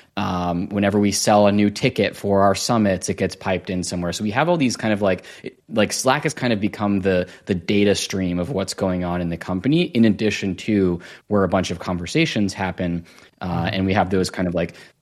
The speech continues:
grouped out into different projects and, uh, in different channels. And then basically all, almost all the information, because we're fully remote, about what's going on in the company happens in Slack. And so we've started using it as a pretty effective summarization tool,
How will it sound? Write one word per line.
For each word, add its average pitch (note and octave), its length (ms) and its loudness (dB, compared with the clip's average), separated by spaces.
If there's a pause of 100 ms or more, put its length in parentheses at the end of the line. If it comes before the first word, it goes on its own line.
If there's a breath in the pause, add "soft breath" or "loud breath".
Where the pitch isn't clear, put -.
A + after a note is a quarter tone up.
(320)
grouped A#2 300 2
out G#2 160 4
into G2 220 0
different F2+ 340 -2
projects C3+ 800 2
and, F2 520 -2
uh, G2 220 -2
in F2+ 100 -4
different F2 260 -6
channels. A2 520 2
And F#2+ 140 -2
then F2 260 -4 (600)
basically D3 440 2
all, A#2 380 4
almost D#3 260 4
all D3+ 140 4
the A#2 80 4
information, G#2 500 2
because F#2 220 -2
we're G2 100 0
fully G2+ 260 2
remote, F2+ 460 2 (220 loud breath)
about G2 200 2
what's A2 200 6
going G#2+ 180 4
on F#2+ 100 2
in F#2 60 0
the F2+ 60 -2
company G2+ 380 0
happens F#2+ 340 -2
in F2 100 -4
Slack. E2+ 500 -2 (260 loud breath)
And G2+ 100 -2
so A2+ 100 4
we've C3 200 6
started C3 240 2
using G#2 360 2
it F#2+ 280 0
as F#2 160 -2
a F#2 60 0
pretty A#2 260 0
effective G2 360 0
summarization F#2+ 840 -4
tool, - 380 -8